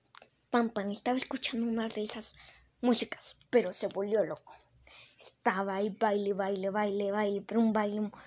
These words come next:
muy raro. Iba demasiado rápido. Y para, así es, eso pasó. Entonces, para eso, tenemos a un invitado especial.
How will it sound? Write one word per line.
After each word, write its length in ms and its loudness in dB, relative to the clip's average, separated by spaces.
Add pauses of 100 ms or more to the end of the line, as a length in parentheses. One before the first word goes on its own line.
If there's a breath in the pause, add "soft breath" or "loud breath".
(220 loud breath)
muy 140 4
raro. 380 2
Iba 240 6
demasiado 680 2
rápido. 600 -2 (720 loud breath)
Y 120 2
para, 380 -4 (460 loud breath)
así 400 -2
es, 240 -10
eso 240 2
pasó. 400 -4 (540 loud breath)
Entonces, 640 -2
para 320 -2
eso, 360 -2 (680 loud breath)
tenemos 600 0
a 200 -2
un 260 2
invitado 560 2
especial. 460 -2